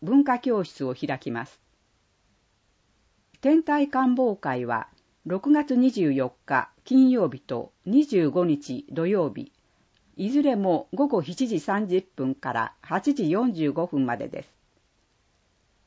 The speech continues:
定員は各二十人先着です。プラネタリウム館の新番組が六月四日土曜日からスタートします。五月三十一日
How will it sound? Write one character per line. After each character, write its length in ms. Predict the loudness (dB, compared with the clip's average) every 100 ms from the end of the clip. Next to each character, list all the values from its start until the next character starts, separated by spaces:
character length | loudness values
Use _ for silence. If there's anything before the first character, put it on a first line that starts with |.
| _ -8
定 220 | 0 4 6
員 280 | 4 4
は 260 | 2 0 -2 _
各 280 | -4 0 2
二 120 | 2
十 280 | 2 0 -2
人 240 | -4 -8 -14 _
先 280 | -6 -6
着 260 | -4 -8 -8
で 160 | -12 -14
す。 140 | _ _ _ _ _ _ _ _ _ _ _ _ _ _ _ _ _ _ _ _ _ _ _ _ _ _
プ 140 | -2
ラ 100 | 2
ネ 160 | 6 6
タ 140 | 4
リ 180 | 4 6
ウ 60 | 4
ム 120 | 2
館 200 | 2 2
の 180 | 4 2
新 320 | 0 2 4
番 240 | 2 0
組 260 | 0 2 2
が 240 | 0 -4 -6 _ _ _
六 260 | -4 2 4
月 220 | 4 2
四 180 | 0 0 -2
日 240 | -2 0 0
土 100 | 0
曜 240 | 2 4 2
日 80 |
か 140 | 0 -2
ら 120 | -2
ス 140 | -4
タ 140 | -2 -2
ー 60 |
ト 120 | -2 -8
し 160 | -10
ま 160 | -10 -12
す。 140 | -18 _ _ _ _ _ _ _ _ _ _ _ _ _ _ -6
五 140 | -2
月 240 | 0 -2 -2
三 320 | 2 4 4
十 220 | 4 0
一 220 | 0 0
日 460 | 0 0 -2 -4